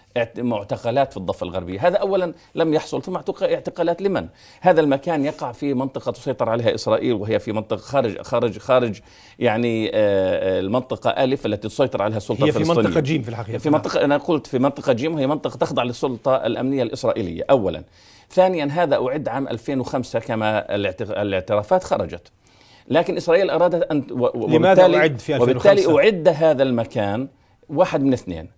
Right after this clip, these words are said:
Speaker 1: إما لإيواء مطلوبين من إسرائيل، وربما مطلوبين من السلطة الفلسطينية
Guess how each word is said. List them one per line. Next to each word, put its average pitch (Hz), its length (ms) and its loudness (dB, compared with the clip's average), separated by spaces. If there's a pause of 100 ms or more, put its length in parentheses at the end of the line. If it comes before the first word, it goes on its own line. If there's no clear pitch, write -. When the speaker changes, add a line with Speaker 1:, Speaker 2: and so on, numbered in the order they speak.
(220)
Speaker 1:
إما 180 280 4
لإيواء 135 480 -2
مطلوبين 127 680 -2
من 87 140 -6
إسرائيل، 117 520 -6 (1200)
وربما 147 580 4 (260)
مطلوبين 120 380 0
من 107 100 0
السلطة 98 300 -6
الفلسطينية 98 640 -8